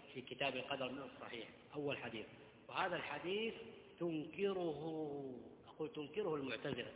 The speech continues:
تنكره إنكار، ثبت عن زعيمهم عبد، عمرو بن عبيد السلمي المعتزلي رأس القدرية الذي أسس الاعتزال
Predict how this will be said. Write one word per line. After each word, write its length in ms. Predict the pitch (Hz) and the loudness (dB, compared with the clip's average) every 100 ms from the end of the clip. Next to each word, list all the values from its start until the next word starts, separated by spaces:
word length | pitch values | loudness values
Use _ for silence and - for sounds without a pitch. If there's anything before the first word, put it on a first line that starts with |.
| - | -6
تنكره 460 | 131 127 202 175 113 - - - | -6 -2 0 0 -4 -8 -14 -12
إنكار، 420 | 127 117 156 123 - - - - - - - - - - - - | -12 2 2 2 -2 -8 -10 -12 -16 -18 -18 -20 -20 -20 -20 4
ثبت 300 | 208 202 160 | 6 6 6
عن 400 | 151 156 151 147 - | 6 6 2 -2 -2
زعيمهم 640 | 143 135 156 170 165 127 - - - - - - - | 0 2 4 4 4 2 -2 -10 -14 -16 -18 -18 -10
عبد، 340 | - - - - | -8 -8 -10 -2
عمرو 260 | 139 165 143 | 0 2 0
بن 160 | 131 131 | -2 -4
عبيد 400 | 120 135 147 131 - - - - - - | -4 -2 -2 -2 -8 -12 -16 -18 -20 -16
السلمي 680 | - 165 156 135 135 135 - - - - - - - - - | -8 0 2 4 2 -2 -6 -12 -14 -16 -18 -20 -20 -20 -16
المعتزلي 560 | 123 127 110 151 135 123 | -10 -8 -4 -2 0 0
رأس 240 | 127 - | 0 -2
القدرية 640 | 123 127 123 127 143 135 139 - - - - - - - - | -8 -6 -2 0 0 -2 -4 -8 -14 -16 -18 -20 -20 -20 -10
الذي 240 | 127 127 | -6 -4
أسس 300 | 143 147 127 | -6 -8 -10
الاعتزال 540 | 120 123 120 120 139 | -8 -10 -10 -6 -4